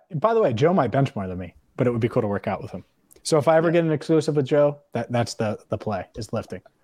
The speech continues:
Speaker 2: I, I, I mean, to be fair, I have no idea what your bench is like. I've never worked out with you. So was there, wasn't there a question
Speaker 1: Seventy-five pounds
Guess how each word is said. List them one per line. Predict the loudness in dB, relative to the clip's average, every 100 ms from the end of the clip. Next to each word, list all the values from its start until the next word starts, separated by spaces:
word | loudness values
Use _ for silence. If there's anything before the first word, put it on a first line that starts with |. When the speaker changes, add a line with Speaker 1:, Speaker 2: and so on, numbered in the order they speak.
| _ _
Speaker 2:
I, | 2 4 2
I, | 2 0
I |
mean, | 2 2 0
to | -2
be | 0
fair, | 2 2 2
I |
have | 2 2
no | 2 2
idea | 2 0 0 -2 -8 _ _
what | -4 -2 -2 -6 _ _ _ _
your | 0 0
bench | 0 -2 -4
is | -8 -6
like. | -8 -8 -18 _ _ _ _ _ _ _
I've | -2 0
never | 0 0
worked | 0 0
out | -2 -2
with | -6
you. | -14 -16 -18
So | -10 -4 -4 -6 -18 -2
was | 0 2
there, | 2 0 -6 -4
wasn't | -2 0 2
there | 2
a | 2
question | 2 2 2
Speaker 1:
Seventy-five | 2 2 -2 -2
pounds | -6 -6 -4 -6 -10